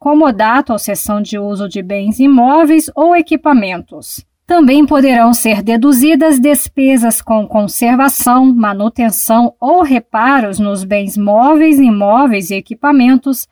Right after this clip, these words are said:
além do fornecimento de material de consumo,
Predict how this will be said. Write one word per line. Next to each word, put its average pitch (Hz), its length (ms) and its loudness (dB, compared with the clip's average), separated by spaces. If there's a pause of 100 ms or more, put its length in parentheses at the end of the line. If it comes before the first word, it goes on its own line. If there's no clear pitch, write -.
(340)
além 208 380 0
do 240 80 2
fornecimento 226 880 0
de 190 80 -6
material 196 580 -2
de 190 140 -12
consumo, 294 800 2